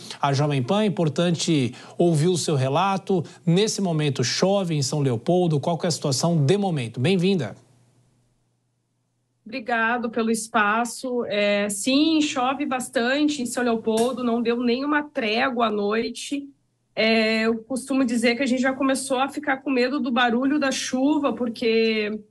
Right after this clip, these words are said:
Speaker 2: à noite a gente já se levanta, não consegue dormir direito por conta desse amedrontamento, né? Antes parece que a chuva vinha, a gente tinha, assim, uma vontade que a chuva viesse, mas agora não.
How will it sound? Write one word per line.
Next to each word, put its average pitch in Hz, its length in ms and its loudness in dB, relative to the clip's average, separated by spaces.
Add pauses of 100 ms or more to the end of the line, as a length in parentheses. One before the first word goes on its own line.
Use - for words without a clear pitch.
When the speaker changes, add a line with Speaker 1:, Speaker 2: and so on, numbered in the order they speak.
(420)
Speaker 2:
à 214 140 2
noite 254 360 0
a 269 40 -6
gente 233 200 -4
já 262 140 0
se 262 180 -6
levanta, 262 800 0
não 233 180 0
consegue 240 460 -2
dormir 226 380 0
direito 240 680 0
por 233 160 -6
conta 233 360 0
desse 214 580 0
amedrontamento, 233 1080 0
né? 254 280 -2 (380)
Antes 277 300 0
parece 277 440 0
que 294 80 -4
a 277 80 2
chuva 285 380 0
vinha, 269 320 0
a - 20 4
gente 294 240 0
tinha, 294 280 -2
assim, 294 180 -2
uma 277 180 0
vontade 269 640 0
que 262 100 -6
a 247 40 -4
chuva 269 280 -4
viesse, 247 440 0
mas 277 200 0
agora 262 360 0
não. 226 360 0